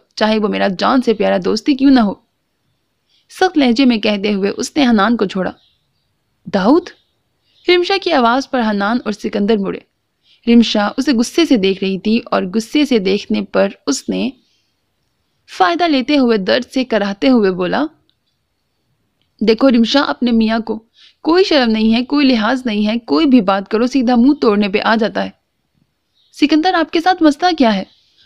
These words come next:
अब आपका दिमाग इतना खराब हो गया है कि आप हनान भाई को मारेंगे?" रिमशा सीने पे बाजू लपेटे, माथे पे बल डाले सिकंदर को घूर रही थी। उसने नीले शिफॉन की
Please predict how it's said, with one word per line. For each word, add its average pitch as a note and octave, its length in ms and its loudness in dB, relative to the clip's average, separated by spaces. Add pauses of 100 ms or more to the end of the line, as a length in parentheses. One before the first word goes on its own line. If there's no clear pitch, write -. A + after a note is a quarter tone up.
(180)
अब D4 140 0
आपका D4 240 0
दिमाग C#4+ 340 0
इतना F4+ 300 -4
खराब A3+ 340 0
हो G#3+ 80 2
गया A3 180 -2
है C4 100 -2
कि D4 100 -2
आप C#4+ 200 0
हनान C4+ 280 2
भाई B3 160 2
को G4 140 -2
मारेंगे?" A3 420 2 (760)
रिमशा A3+ 360 2
सीने B3+ 340 4
पे B3+ 120 0
बाजू G3+ 360 -2
लपेटे, G#3 480 -2
माथे G3+ 380 0
पे G3+ 140 -2
बल G3+ 300 2
डाले G3 300 0
सिकंदर A3 480 -2
को B3+ 120 -2
घूर A#3+ 240 4
रही G#3+ 200 2
थी। - 200 -12 (1040)
उसने E4+ 260 -2
नीले E4 340 2
शिफॉन B3+ 460 0
की A3+ 220 -2